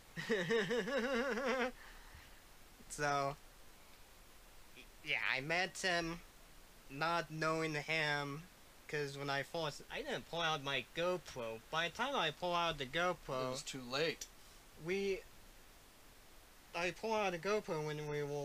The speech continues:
Speaker 1: working on the Trello hitch.
Speaker 2: Yeah, after we were done.
Speaker 1: <laughs>
Speaker 2: That's too bad you didn't pull it out when we were, uh, building this.
Speaker 1: Yeah. But I was shy at the time, too, you know. I think I was a little bit shy.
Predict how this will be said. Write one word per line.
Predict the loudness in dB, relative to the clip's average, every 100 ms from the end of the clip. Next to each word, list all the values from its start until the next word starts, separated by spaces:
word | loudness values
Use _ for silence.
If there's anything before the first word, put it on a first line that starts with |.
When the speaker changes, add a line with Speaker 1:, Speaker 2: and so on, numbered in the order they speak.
| -2
Speaker 1:
working | -4 -6 -4
on | -2 -4
the | -6
Trello | -6 -2 0 -2 -2
hitch. | -2 -2 -6 -12 -12 -16 -20 -20 -18 -4
Speaker 2:
Yeah, | 0 4 4 2 -4 -6
after | -4 -4
we | -8 -6
were | -6 -2
done. | 2 2 2 -4 -10
Speaker 1:
<laughs> | 0
Speaker 2:
That's | 2 4 4 4 2 0 -4 -8
too | -8
bad | -2 -2 0
you | -4
didn't | -6 -6 -4
pull | -2 0
it | 0
out | 0 -2
when | -4 -6
we | -6
were, | -4 -2 -2 -2
uh, | -2 -4 -8 -16 -12
building | -2 -2 -2 -6 -10
this. | -8 -6 -6 -10 -18 -12
Speaker 1:
Yeah. | -8 -8 -10 -16 -12 0
But | 2 4
I | 4
was | 4 2 0 -4 -2
shy | 2 4 4
at | 4 2
the | -4 -8
time, | -4 0 0 -2 -8 -14
too, | -4
you | -2 -2 -2 -4
know. | -4 -4 -6 -10 -10
I | -8
think | -4 -4 0
I | 0
was | 0 -2
a | -4
little | -4
bit | -2 -2
shy. | -4 -2 0 2 2 2 0 -4